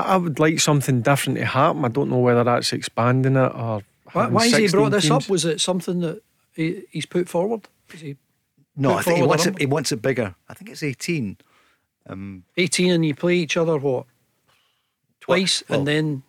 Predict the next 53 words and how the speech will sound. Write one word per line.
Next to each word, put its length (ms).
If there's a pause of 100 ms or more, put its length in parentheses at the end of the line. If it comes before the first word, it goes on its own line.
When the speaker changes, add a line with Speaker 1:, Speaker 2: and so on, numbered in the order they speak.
Speaker 2:
some 200
sort 200
of 80
split, 280
I 120
don't 160
know. 100
Speaker 3:
I 20
think 200
he 80
actually 260
said, 300 (200)
certainly 300
a 60
bigger 300
league. 360 (460)
Speaker 2:
Right. 160
Speaker 3:
More 180
teams 320
in, 120
more 200
than 140
the 80
twelve, 560 (360)
uh, 60 (160)
but 160
you 80
have 200
to 100
play 300
Speaker 1:
I 40
think 260
it 60
was 140
going 120
on 180
Speaker 3:
the 60
big 160
two. 120
Speaker 1:
because 200
of 120
the, 300
the 120
Dunfermline 640
and 120
Falkirk 480
game, 220
Speaker 3:
Yeah. 40
Speaker 1:
of 40
the 340
crowd 300
that 260
attracted 560